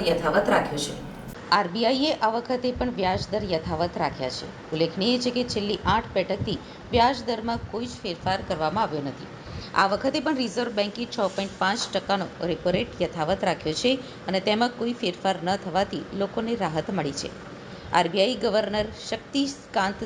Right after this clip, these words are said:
દાસે આજે પાંચમી જૂનથી ચાલી રહેલી મોનેટરી પોલિસી કમિટીની બેઠકમાં લેવાયેલા નિર્ણયોની માહિતી પણ આપી હતી. આ બેઠક દર બે મહિને થાય છે.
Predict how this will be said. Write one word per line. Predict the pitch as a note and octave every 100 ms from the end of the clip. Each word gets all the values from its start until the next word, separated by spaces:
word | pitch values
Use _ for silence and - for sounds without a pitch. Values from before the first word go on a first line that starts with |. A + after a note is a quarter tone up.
| F#3
દાસે | D#3+ D3+ G#2+ - - - -
આજે | E3 E3+ F3
પાંચમી | G3+ G3+ B3 C4
જૂનથી | G#3 G3 F#3 A3+
ચાલી | G3+ F3
રહેલી | F3+ E3+ G3+
મોનેટરી | G#3 F3 E3 E3+ G#3 G#3 B3+ -
પોલિસી | G#3 C4 C#4 D4+ -
કમિટીની | G3 F3 F3+ F#3+ G3+
બેઠકમાં | D#3+ D3 F#3 G#3+ G#3+
લેવાયેલા | F#3+ E3 E3+ F#3 A#3+ - - - G#3+
નિર્ણયોની | A#3 A#3 B3 B3+ C4
માહિતી | A3 F3+ F3+ F3+
પણ | G#3 A3
આપી | - D#3
હતી. | D3+ - - - - - - -
આ | E3
બેઠક | E3+ F#3+ C#4 A3+ F3
દર | A#3+ C#4
બે | A3 G#3+
મહિને | F3+ E3 F3+
થાય | F3+ D#3
છે. | C3+ -